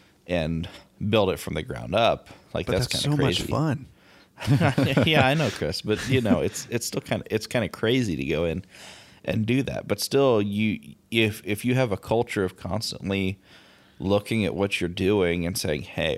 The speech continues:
Speaker 1: are we really doing this the best way that it can be done? Or is there something better we can be doing?" Then you'll, you'll be constantly changing s-, because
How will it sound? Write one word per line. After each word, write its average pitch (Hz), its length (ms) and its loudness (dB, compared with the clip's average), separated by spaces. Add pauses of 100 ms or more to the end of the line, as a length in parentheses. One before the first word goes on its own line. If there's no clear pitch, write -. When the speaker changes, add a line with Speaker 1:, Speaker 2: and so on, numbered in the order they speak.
Speaker 1:
are 85 220 -2
we 107 280 0
really 101 540 0
doing 98 480 0
this 90 320 0
the 85 160 -6
best 92 480 -2
way 82 560 -2 (500)
that 87 160 2
it 87 140 0
can 92 180 -4
be 78 120 -4
done? 69 520 -6 (920)
Or 101 140 4
is 95 80 0
there 98 100 2
something 87 420 -2
better 92 360 2
we 82 120 -4
can 82 200 -6
be 76 100 -4
doing?" 82 460 -4 (340)
Then 110 240 2
you'll, 110 320 2
you'll 113 140 0
be 110 120 -2
constantly - 560 -6
changing - 460 -10
s-, - 100 -20
because 95 600 -2